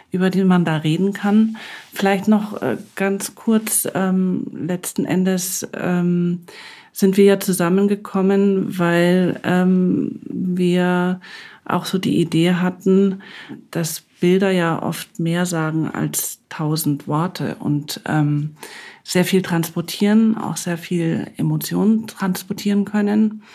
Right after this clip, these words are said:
und ja, sich irgendwie auch anders manifestieren. Also auch einen Gesprächsanlass geben können, äh, beziehungsweise ja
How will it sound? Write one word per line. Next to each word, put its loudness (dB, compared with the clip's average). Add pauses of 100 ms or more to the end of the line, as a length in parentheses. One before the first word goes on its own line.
(640)
und 4 (100)
ja, 0
sich -4
irgendwie -4
auch -6
anders -4 (100)
manifestieren. -2 (840)
Also 0
auch -2
einen -2
Gesprächsanlass -2
geben -2
können, 0 (520)
äh, 2
beziehungsweise -2 (680)
ja 0